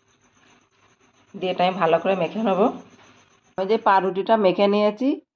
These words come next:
দেখে হয়তো বুঝতেই পারছেন, খুব একটা নরমও না, খুব শক্তও না। আমার কিন্তু সব দুধটা লাগেনি, এই গ্লাসটা যা দুধ নিয়েছি আমার হাফ লেগেছে আর হাফ আছে। এই যে এখানে একটু ঘি নিয়েছি, ঘিটা দিয়ে আর একটু ভালো করে মেখে নেব,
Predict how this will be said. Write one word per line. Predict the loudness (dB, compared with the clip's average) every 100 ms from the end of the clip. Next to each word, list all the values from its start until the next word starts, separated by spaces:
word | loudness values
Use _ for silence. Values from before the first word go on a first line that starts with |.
| _ _ -8
দেখে | -4 2
হয়তো | 2 0 -4
বুঝতেই | -6 -4 0
পারছেন, | 0 0 -4 -4 -10 _
খুব | -4 -4
একটা | -4 0 4
নরমও | 4 4 4 4
না, | 2 0
খুব | -4 0
শক্তও | -2 -2 -6 -6 -6
না। | -12 _ _ _ _ _ _
আমার | 0 0 2
কিন্তু | 0 2
সব | 2 4
দুধটা | 2 4 4 6
লাগেনি, | 4 2 2 0 -6 -20 _ _ _ _ -10
এই | -6
গ্লাসটা | -2 0 2 2 4
যা | 4 0
দুধ | -4 -2
নিয়েছি | 2 2 4 4
আমার | 4 4
হাফ | 2 2 2
লেগেছে | 4 4
আর | 2 2
হাফ | 2 0
আছে। | 0 -4
এই | -6
যে | -6 -8 -18 _ _ _ _ _ _ _ _ _ _ _ _ _ -8
এখানে | -4 -2 -2
একটু | -2 -2
ঘি | 0 2
নিয়েছি, | 2 2 0 -4 -6 -16 -6
ঘিটা | -2 2 4
দিয়ে | 6 6
আর | 4
একটু | -2 -2
ভালো | -2 2
করে | 2 4
মেখে | 2 0
নেব, | 0